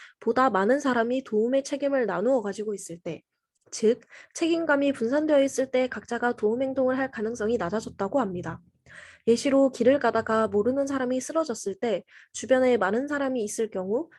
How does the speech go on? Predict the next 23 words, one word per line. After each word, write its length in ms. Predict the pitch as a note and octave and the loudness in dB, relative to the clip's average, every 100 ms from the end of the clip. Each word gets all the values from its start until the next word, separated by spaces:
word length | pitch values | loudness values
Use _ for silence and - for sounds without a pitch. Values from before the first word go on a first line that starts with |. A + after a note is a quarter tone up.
| _ | _
다른 320 | A#3 A3 C4+ | -2 0 0
사람들이 480 | C#4+ C#4 B3 B3 A#3+ | 0 2 2 2 0
도와주겠지 880 | G#3+ G#3+ A3 A#3 A3+ - A3+ A3+ B3 | 0 0 0 -4 -4 -2 0 2 2
하며 400 | B3 A3+ C#4+ D#4 | 0 0 -2 -8
지나가게 460 | - G#3+ B3+ B3+ C4 | -4 0 0 0 -2
되는 240 | G#3+ A3 | 0 -2
것을 300 | F#3+ B3+ C4 | -2 -2 -2
말합니다. 560 | F3+ G#3 F3 E3+ E3+ - _ _ _ _ _ _ _ _ _ _ _ _ - - - - | -2 -4 -4 -6 -8 -12 _ _ _ _ _ _ _ _ _ _ _ _ -20 -20 -20 0
그렇다면 560 | C4 C4+ C4 B3 B3 | 0 2 4 4 4
언제 300 | G#3+ G#3+ C#4+ | 2 2 2
도와줄 400 | D#4 A3+ B3 B3+ | 2 2 2 0
가능성이 560 | B3 G#3 A3+ G#3+ G#3 G#3 | -2 -4 -4 -4 -2 -2
높아질까요? 840 | F3+ A#3 A#3+ F#3 F#3+ G#3 B3 C3+ _ _ - - - - | -2 -6 -6 -6 -4 0 0 -2 _ _ -20 -20 -20 -8
순서대로 680 | - D#4+ E4 A3+ G#3+ D4+ - | -2 2 4 4 4 2 0
피해자가 640 | E4 D#4+ D4+ C4+ B3+ B3+ | 0 2 0 0 0 0
도움이 420 | B3 G#3 A3+ A#3+ | -2 -2 -2 -4
필요하고 600 | A#3+ C4+ D4 G3+ F#3+ A3+ | -8 -6 -2 -2 -2 -4
도움을 360 | - G#3 G#3 B3 | 0 2 4 2
받을 320 | B3 A#3 B3+ | 0 -2 0
만한 240 | B3 A#3 A3 | 0 -2 -6
것으로 360 | G#3+ A3 C#4 | -6 -4 -2
보일 260 | G#3 G3 G3 - | 0 0 0 -6
때, 160 | - | -14